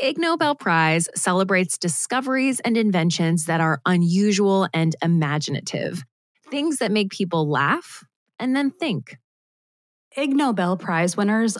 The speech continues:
Speaker 2: often win for research they were doing as a fun side project, or something they unexpectedly stumbled upon that might not make it into a more traditional science journal.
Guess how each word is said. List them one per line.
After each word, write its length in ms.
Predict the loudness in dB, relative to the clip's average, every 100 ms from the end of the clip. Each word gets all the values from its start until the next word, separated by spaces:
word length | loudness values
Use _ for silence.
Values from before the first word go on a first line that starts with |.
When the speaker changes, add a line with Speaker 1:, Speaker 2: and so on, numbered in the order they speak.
| -4
Speaker 2:
often 460 | -2 -2 -2 0
win 240 | 2 2 0
for 160 | -2
research 560 | -4 -4 -4 -4 -4 -4
they 120 | -2
were 120 | 0
doing 420 | 0 0 0 0 0
as 380 | 0 0 -2 -4
a 80 |
fun 380 | -4 0 2 2
side 400 | 0 0 0 0
project, 640 | -4 -6 -6 -8 -10 -16 -20 _ -10
or 140 | -6 -4
something 560 | -2 -2 0 0 2
they 240 | 2 2 2
unexpectedly 800 | 0 0 -2 -4 -4 -2 0 -2
stumbled 460 | -2 -2 0 0 0
upon 520 | -2 0 2 2 0
that 280 | 0 -2 -2
might 300 | -2 0 0
not 240 | -2 0
make 340 | 0 0 0 -2
it 220 | -2 -2
into 320 | -2 -2 -2
a 60 | 0
more 340 | 2 2 0
traditional 680 | -4 -4 -2 -2 -2 0 -2
science 460 | -4 -6 -6 -6
journal. 520 | -6 -6 -6 -8 -12